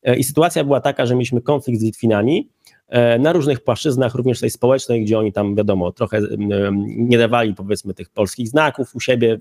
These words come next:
w, dla mniejszości polskiej i tak dalej, i tak dalej, ale przede wszystkim objawem tych złych relacji z Litwinami było to, że rozebrali, em, tory do rafinerii w Morzejkach, którą to rafinerię Polacy kupili w, na Litwie, prawda? Rozebrali i Polska była za słaba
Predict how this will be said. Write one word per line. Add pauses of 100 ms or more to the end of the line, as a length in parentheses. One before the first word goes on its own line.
w,
dla
mniejszości
polskiej
i
tak
dalej,
i
tak
dalej,
ale
przede
wszystkim (200)
objawem
tych
złych
relacji
z
Litwinami
było
to,
że
rozebrali, (380)
em,
tory
do
rafinerii
w
Morzejkach,
którą
to
rafinerię
Polacy
kupili
w, (220)
na
Litwie,
prawda? (340)
Rozebrali
i
Polska
była
za
słaba